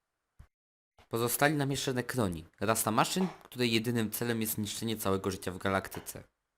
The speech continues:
Powstali oni przed jakąkolwiek inną rasą, są oni też kontrolowani przez demony zwane Katan,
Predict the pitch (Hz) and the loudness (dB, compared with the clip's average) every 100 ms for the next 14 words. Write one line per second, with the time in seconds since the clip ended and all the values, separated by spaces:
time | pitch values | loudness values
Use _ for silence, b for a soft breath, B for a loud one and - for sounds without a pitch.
0 | _ 104 - - 139 117 120 - - 113 | _ -2 2 4 4 4 0 -2 -4 -2
1 | 110 113 104 98 135 139 107 98 - 107 | 0 0 0 -2 -2 -2 0 0 0 -2
2 | 135 - _ - - 117 98 120 113 - | -2 -6 _ -10 -6 -2 0 0 -2 -6
3 | 104 - 104 110 104 120 117 110 104 104 | -6 -4 -2 -2 0 0 -2 -2 -4 -2
4 | 101 110 104 101 101 95 - - 101 | 0 0 -2 0 0 -2 -4 0 0